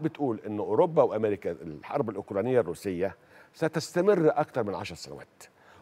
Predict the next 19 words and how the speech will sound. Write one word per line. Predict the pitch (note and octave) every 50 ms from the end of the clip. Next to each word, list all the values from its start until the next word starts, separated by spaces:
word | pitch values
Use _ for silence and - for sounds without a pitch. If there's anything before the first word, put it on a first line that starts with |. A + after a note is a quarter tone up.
| -
وتداعياتها | - A2+ B2+ - C#3+ C3+ C#3 C3 D#3 E3+ D#3+ E3
تاخد | D3 - C#3 C3 B2 -
فتره | - B2+ B2+ - A#2
طويله | G2+ - G2 G#2 F#2 E2
جداً. | C#2 C2+ - - - - _ - - - - - -
يبقى | G2 G2+ F#2 G2+ G2+ G#2
ممكن | D3+ F#3+ F#3+ - D3+ C3+
هنا | C3 D3 D3 C#3 A#2+
احتمالات | B2 - - - A#2+ A#2+ A#2 A#2 A2+ A2+ B2+ D3+ E3 D3+ - - -
هروب | G#2 A2+ A2+ C3 B2+ G#2 F#2
راس | G#2 - - - -
المال | F#2+ F2 E2+ D#2+ C#2 - - _ _ _ _ - - - - - -
واحتمالات | - G2+ G2+ - - - B2 A2+ A2+ A2+ A#2 C#3 C#3+ -
عدم | A#2 C3 C3 C3 B2+
التوطين، | A#2+ - - A#2 G#2 - - D3+ D#3+ D3+ A#2+ - - - - - _ -
تصبح | G3 F3 - C#3 C#3+ -
في | - C3 B2+
هذه | C3 C#3+ B2+ G#2+
الحاله | A2+ - - A#2+ B2+ A2+ A2 G2+